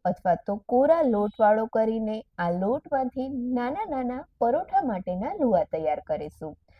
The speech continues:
તો અહીંયા આપણે રોટલી માટેના જે લુવા તૈયાર કરતા હોઈએ તેનાથી દોઢા અથવા તો બે ગણા મોટા લુવા તૈયાર કરવાના છે.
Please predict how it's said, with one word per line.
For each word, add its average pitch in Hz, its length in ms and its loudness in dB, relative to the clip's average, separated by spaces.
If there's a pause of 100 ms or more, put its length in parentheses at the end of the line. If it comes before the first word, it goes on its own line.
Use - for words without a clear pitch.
(440)
તો 339 220 0 (220)
અહીંયા 294 580 2
આપણે 220 340 0
રોટલી 208 460 -2
માટેના 277 460 2
જે 269 200 0
લુવા 247 260 4
તૈયાર 240 360 2
કરતા 240 320 0
હોઈએ 240 460 2 (320)
તેનાથી 294 720 -2
દોઢા 240 540 4
અથવા 233 400 2
તો 277 180 -4
બે 254 280 0
ગણા 226 380 -2 (100)
મોટા 208 380 2
લુવા 170 280 4
તૈયાર 160 360 -2
કરવાના 151 500 -2
છે. - 240 -8